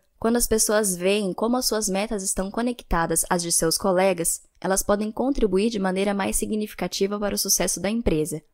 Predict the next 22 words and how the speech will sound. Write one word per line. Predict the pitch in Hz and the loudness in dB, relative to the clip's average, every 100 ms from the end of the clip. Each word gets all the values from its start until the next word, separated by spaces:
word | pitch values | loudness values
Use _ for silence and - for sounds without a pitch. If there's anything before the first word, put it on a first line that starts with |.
| _ _ 233 | _ _ -4
e | |
ver | 214 233 | 2 2
as | 247 | 2
consequências | - 262 - 247 208 220 202 | 0 0 -2 0 -2 0 0
gerais | 196 226 175 190 | 2 4 4 4
de | 190 | 2
suas | - 196 | 2 2
ações. | 214 - 151 - - - - - - - _ _ _ - | 2 0 -2 -2 -2 -2 -8 -20 -20 -20 _ _ _ -2
No | 185 | 0
ambiente | 185 170 175 196 170 | 2 2 0 0 -4
de | 160 | -2
trabalho, | 180 190 175 185 190 165 - - | 0 2 4 4 4 0 -6 -2
somos | - 220 220 | 0 0 0
naturalmente | 220 247 247 214 196 220 - | 0 0 0 0 -2 -4 -8
curiosos | - 247 233 180 180 196 175 | -2 0 2 2 2 2 2
sobre | 202 190 | 0 -2
o | 202 | -4
que | 269 | -2
nossos | 285 285 226 | -2 -2 -6
líderes | 202 214 214 214 202 | -4 -4 0 0 0
estão | 196 - 220 | -2 -2 -2
fazendo | 240 240 190 156 147 | 0 0 0 0 -2